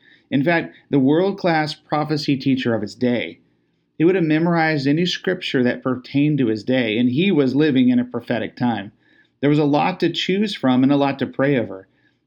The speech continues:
Daniel's assignment was to be the man who covered the gap between the first kingdom of Israel and the second age of time, beginning with their restoration.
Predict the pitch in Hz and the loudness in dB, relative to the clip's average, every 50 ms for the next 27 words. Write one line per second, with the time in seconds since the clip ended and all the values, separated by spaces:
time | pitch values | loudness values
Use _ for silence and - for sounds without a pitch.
0 | _ _ - 151 170 196 220 233 214 190 185 160 - - - 165 156 175 196 202 | _ _ 0 0 2 4 2 2 2 0 -2 -2 -2 -4 -4 -2 -2 0 0 0
1 | 202 190 - - 165 151 156 - - 143 147 160 165 139 147 135 131 131 131 135 | 0 -2 0 -2 -2 -2 -2 -2 -4 -2 0 0 2 2 2 2 4 4 4 4
2 | 147 156 156 135 131 143 131 - - - 170 175 156 151 135 120 127 123 123 117 | 4 2 0 -2 -6 -8 -10 -10 -8 -6 -4 -2 0 0 -2 -2 -2 -2 -4 -2
3 | 127 156 156 143 117 101 98 - _ _ _ _ _ _ _ - - - 147 139 | -2 -2 -2 -2 -2 -4 -8 -14 _ _ _ _ _ _ _ -8 -4 0 2 2
4 | 123 123 123 - - 127 143 160 151 - - - 151 147 135 143 143 139 139 127 | 2 2 0 -2 -2 -2 -2 -2 -4 -6 -4 -2 0 2 2 2 2 2 0 0
5 | 131 135 131 131 135 135 135 131 131 131 131 - _ _ _ _ _ _ _ _ | 0 -2 -2 -2 -2 0 0 2 0 0 -2 -6 _ _ _ _ _ _ _ _
6 | _ - 123 123 - - - - 143 131 - 139 - - - 135 135 135 135 131 | _ 0 0 0 0 0 0 0 0 0 2 0 -2 0 0 0 0 2 0 0
7 | 127 117 110 - - - 160 170 165 151 143 135 127 120 127 123 123 127 123 127 | -2 -4 -4 -6 -10 -6 -4 0 2 2 4 4 4 2 2 2 2 2 4 4
8 | 127 123 123 120 123 - 120 113 113 113 107 - - - 113 101 101 104 120 131 | 4 4 2 0 0 -2 -4 -4 -4 -6 -8 -8 -10 -10 -10 -10 -6 -4 -4 -4
9 | 127 - - - - | -4 -4 -8 -10 -12